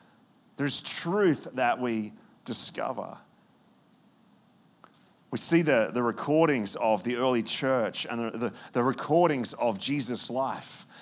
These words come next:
And before then, the recordings of, you know, the narrative that you find all the way through Scripture. And then we talk about, we see the creation story right at the beginning. And it's this huge picture.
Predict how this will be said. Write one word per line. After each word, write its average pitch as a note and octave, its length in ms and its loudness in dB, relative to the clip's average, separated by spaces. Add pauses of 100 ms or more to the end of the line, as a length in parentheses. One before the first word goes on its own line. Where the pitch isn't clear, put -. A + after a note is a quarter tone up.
(180)
And B2 340 0 (220)
before F#3 500 4
then, B2+ 240 2
the A#2+ 80 0
recordings C3+ 640 0
of, B2 220 0 (180)
you C#3+ 80 -2
know, C#3 240 4
the C#3+ 240 0
narrative D#3 760 2
that C#3 100 0
you C#3 100 2
find C#3 320 4
all G3+ 480 6
the G3 80 8
way F3+ 300 6
through D#3 500 2 (200)
Scripture. E3 640 2
And B2 120 6
then D3+ 80 6
we D#3+ 80 6
talk F#3 180 8
about, F3+ 320 4
we C#3+ 60 2
see F3+ 120 6
the F3 80 4
creation F#3+ 680 4
story E3 420 4
right F3 420 4 (160)
at E3+ 160 0
the E3+ 80 0
beginning. D3+ 680 2 (1700)
And C#3+ 100 -2
it's F3 140 0
this - 460 4
huge D#4 840 6
picture. F#3 540 0